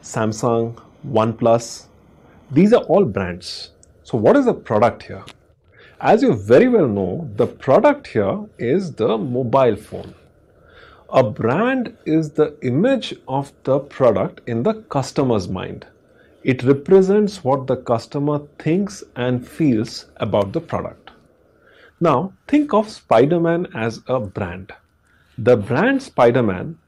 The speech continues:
is put everywhere. A water bottle, notebook, comic, movie. All these are products. So what do you think when you think of an Apple phone?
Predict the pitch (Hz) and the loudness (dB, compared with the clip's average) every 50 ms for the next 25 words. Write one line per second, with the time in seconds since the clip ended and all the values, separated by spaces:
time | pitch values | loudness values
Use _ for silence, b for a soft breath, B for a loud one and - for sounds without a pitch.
0 | - - 135 - - - 190 190 - - - 110 107 117 101 - 98 90 - - | -10 -8 -8 -6 -2 -4 -4 -4 -4 -4 -4 -2 0 0 -2 -2 -6 -14 -16 -18
1 | _ _ _ _ _ _ _ - - 113 104 101 95 107 113 - 123 98 95 95 | _ _ _ _ _ _ _ -4 -2 -2 -2 0 0 0 0 -2 -2 -4 -4 -4
2 | - 107 107 104 98 - _ _ _ _ _ _ _ - 113 117 113 113 110 107 | -4 -6 -10 -10 -12 -18 _ _ _ _ _ _ _ -6 -4 -2 0 0 0 0
3 | 95 78 - 92 - - - - - _ _ _ _ _ _ _ _ _ - 123 | -2 -4 -8 -8 -10 -12 -20 -20 -20 _ _ _ _ _ _ _ _ _ -4 -2
4 | 117 113 107 104 90 - - - - _ _ _ _ _ _ _ _ - 123 113 | 0 0 0 -2 -4 -6 -12 -20 -20 _ _ _ _ _ _ _ _ -10 -6 -2
5 | 117 120 123 110 110 110 - - - _ _ _ _ _ _ b b b b b | 0 0 0 0 0 -4 -6 -8 -12 _ _ _ _ _ _ b b b b b
6 | - - 160 233 254 208 127 113 117 143 190 - - _ _ - - - - - | 2 4 6 6 6 4 2 0 0 -2 -2 -6 -10 _ _ -6 -6 -6 -8 -8
7 | - 110 98 - - - _ - - - - - - - _ _ _ _ _ _ | -10 -8 -8 -8 -10 -16 _ -18 -16 -16 -16 -16 -18 -20 _ _ _ _ _ _
8 | _ _ b b b b b b b b - - 160 117 113 180 254 285 285 226 | _ _ b b b b b b b b 0 2 2 4 6 4 6 6 4 2
9 | - - - - 165 110 92 87 - - - _ _ _ _ _ _ _ _ - | 2 -2 -2 -2 0 0 -2 -4 -12 -18 -20 _ _ _ _ _ _ _ _ -2
10 | 107 127 147 175 180 160 160 - - - 147 185 196 - - - 117 113 - - | 0 2 4 4 4 2 0 -2 -4 -2 -2 -2 -2 -4 -4 -4 -4 -4 -2 -4
11 | 135 135 127 - - - 139 - - 147 110 - - - 101 95 92 - | -6 -8 -8 -8 -6 -4 -4 -2 0 -2 -4 -4 -6 -14 -16 -16 -16 -18